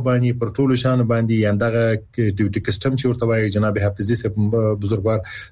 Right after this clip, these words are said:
زموږ مشر دلته حاضر، پر هغه باندې تقریباً ډېره، یو جزوي فیصدي ده، یعنې یو فیصد هم نه راځي، یا نیم فیصد هم نه راځي. پر غنمو، پر وړو باندې، پر غوړو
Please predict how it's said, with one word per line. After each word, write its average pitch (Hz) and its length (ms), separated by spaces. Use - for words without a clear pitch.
زموږ 110 220
مشر 110 200
دلته 110 220
حاضر، 107 240
پر 117 100
هغه 131 200
باندې 127 260
تقریباً 127 420
ډېره، 151 340
یو 113 60
جزوي 110 260
فیصدي 113 320
ده، 110 100
یعنې 110 320
یو 139 80
فیصد 123 340
هم 127 100
نه 127 140
راځي، 117 240
یا 104 140
نیم 117 180
فیصد 110 260
هم 113 80
نه 110 80
راځي. 104 300
پر 104 160
غنمو، 110 340
پر 104 80
وړو 110 280
باندې، 107 200
پر 101 160
غوړو 110 220